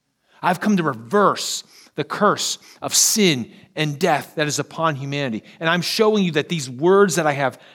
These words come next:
have life, and I'm demonstrating them by showing you the power over this physical realm." And so we always see Jesus doing that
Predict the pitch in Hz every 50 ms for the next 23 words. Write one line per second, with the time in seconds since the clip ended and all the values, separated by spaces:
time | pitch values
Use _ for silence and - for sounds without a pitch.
0 | _ _ - - 202 190 190 180 160 160 160 170 180 185 180 156 170 160 151 147
1 | 147 135 - _ - 214 214 233 247 240 226 196 - - - 170 147 135 127 131
2 | 120 117 123 120 117 113 120 117 - - - - _ - - 151 143 - - -
3 | - - 233 233 233 233 202 175 151 127 117 117 117 117 113 110 113 - _ _
4 | _ _ _ _ _ _ _ _ - - 147 - - - 175 185 190 208 202 170
5 | 143 139 143 151 165 147 151 135 127 - - - 156 139 123 131 127 - 120 110
6 | 104 113 113 104 90 - - _ _ _ _ _ _ _ _ - - 185 180 147
7 | - 190 175 160 165 175 170 - 165 185 214 247 277 269 - - - 226 196 143
8 | - - 185 185 160 147 131 104 113 131 139 139 139 139 131 127 127 123 113 113
9 | -